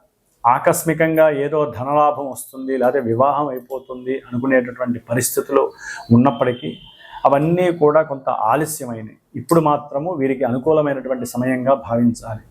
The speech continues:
ఎందుకంటే ద్వితీయంలో ఉన్నటువంటి శుక్రుడు చక్కటి వాక్కు ద్వారా అఖండమైనటువంటి కుటుంబ సౌఖ్యాన్ని ఇస్తాడు. వారు మాట్లాడే పద్ధతి,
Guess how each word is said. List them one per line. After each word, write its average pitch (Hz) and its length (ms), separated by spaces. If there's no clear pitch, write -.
ఎందుకంటే 147 640
ద్వితీయంలో 175 760
ఉన్నటువంటి 151 580
శుక్రుడు 147 720
చక్కటి 143 320
వాక్కు 117 500
ద్వారా 139 600
అఖండమైనటువంటి 135 1200
కుటుంబ 147 300
సౌఖ్యాన్ని 135 640
ఇస్తాడు. - 500
వారు 147 160
మాట్లాడే 165 760
పద్ధతి, 131 480